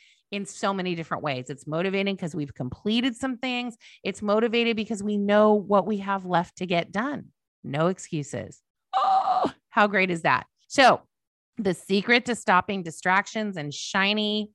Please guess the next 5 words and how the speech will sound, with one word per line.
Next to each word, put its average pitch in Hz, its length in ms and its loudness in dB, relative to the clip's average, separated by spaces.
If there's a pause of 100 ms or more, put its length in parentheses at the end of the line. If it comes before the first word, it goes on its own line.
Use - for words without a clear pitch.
(100)
paper 196 480 2
syndrome 294 800 0 (600)
is 175 180 -8
to 196 180 4
avoid 170 540 2